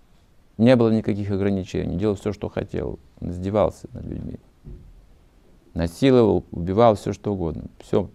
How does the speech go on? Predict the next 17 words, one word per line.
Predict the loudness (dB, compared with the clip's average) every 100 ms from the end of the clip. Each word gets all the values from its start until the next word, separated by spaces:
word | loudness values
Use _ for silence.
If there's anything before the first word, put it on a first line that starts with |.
| -20
всё | -12 -10
делал. | -10 -12 -14
Этот | -10 -10
демон | -8 -12 -14
был. | -20 _ _ _ _ -18 -18 -20 _ _
В | -4
отместку | -2 0 0 -2
Кришне. | -8 -8 -12 -16 _ _ _ _ _ _ _ _ _ _ _ _ _ _ _ _ _ _ _ _ _ _ _ -8
Это | -4
называется | -2 -2 -2 -2
зависть. | -4 -6 -12 -20 -20 _ _ _ _ _ _ _ _ _ _ _ -12
Если | -12 -6
просто, | 4 4 2 -8
проще | -2 -2 -4
об | -14
этом | -12 -14
говорить. | -16 -18